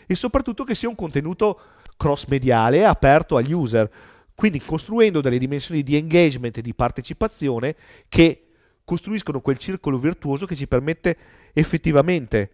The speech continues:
di parlare di branded content come un'esperienza cross-mediale e multipiattaforma. <coughs> Fino qui ci siamo?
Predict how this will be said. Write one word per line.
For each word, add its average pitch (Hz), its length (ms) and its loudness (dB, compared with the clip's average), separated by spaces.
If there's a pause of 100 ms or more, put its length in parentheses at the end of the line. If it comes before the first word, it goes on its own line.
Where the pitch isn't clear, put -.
(220)
di 135 160 -2
parlare 113 640 4 (360)
di 139 140 0
branded 156 320 0
content 175 380 -4
come 139 220 -4
un'esperienza 123 840 -2 (800)
cross-mediale 127 920 0 (600)
e 131 260 2
multipiattaforma. 101 1040 -10 (1120)
<coughs> 147 580 6
Fino 202 260 -2
qui 202 160 -4
ci - 100 -12
siamo? 185 480 0